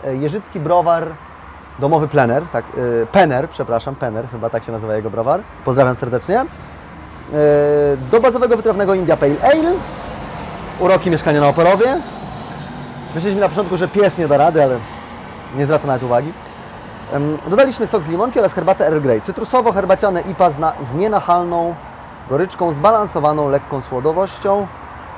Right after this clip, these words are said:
lekką słodkością. To idealne piwo na ciepłe dni.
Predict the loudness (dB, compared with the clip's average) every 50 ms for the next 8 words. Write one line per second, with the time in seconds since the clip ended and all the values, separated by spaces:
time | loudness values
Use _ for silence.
0 | -4 2 2 2 2 2 -2 -2 -2 -4 0 4 4 4 4 2 -2 -4 -4 -6
1 | -6 -4 -4 -4 -2 0 0 0 0 0 -2 -6 -6 -8 -8 -6 -6 -6 -4 -6
2 | -6 -4 -2 -2 -2 -2 -2 -4 -4 -4